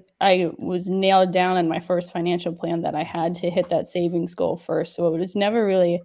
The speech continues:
an option in my mind to take that savings goal away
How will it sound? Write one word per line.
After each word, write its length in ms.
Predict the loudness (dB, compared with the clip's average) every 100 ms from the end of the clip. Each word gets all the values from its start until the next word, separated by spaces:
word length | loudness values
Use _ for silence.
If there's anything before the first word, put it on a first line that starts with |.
| _ _ _ _ -4
an 100 | -2
option 460 | 2 0 0 -2
in 120 | 0
my 160 | 0 0
mind 540 | 0 0 0 0 -2
to 160 | -4 -6
take 420 | -6 -2 -2 -2 -2
that 260 | -2 -2
savings 500 | -2 0 2 0 -2
goal 360 | -2 0 0 0
away 560 | 0 2 2 0 -4